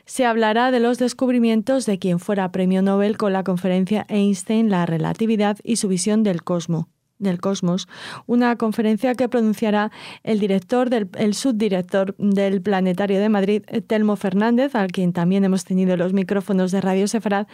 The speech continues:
a las ocho de la tarde. O sea que si oyen este informativo, nada más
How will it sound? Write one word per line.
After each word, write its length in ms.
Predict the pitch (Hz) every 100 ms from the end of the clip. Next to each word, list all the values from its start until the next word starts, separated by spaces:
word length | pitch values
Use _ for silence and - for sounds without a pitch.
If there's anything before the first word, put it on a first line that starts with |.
| - - -
a 120 | 254
las 220 | 269 269 254
ocho 180 | -
de 100 | 277 208
la 100 | 180
tarde. 280 | 175 165 165
O 40 |
sea 140 | -
que 140 | 180 180
si 220 | 175 185
oyen 260 | 208 233 226
este 220 | 233 240
informativo, 1000 | 233 247 233 233 233 214 262 254 247 247
nada 240 | 233 233
más 360 | 233 233 240 -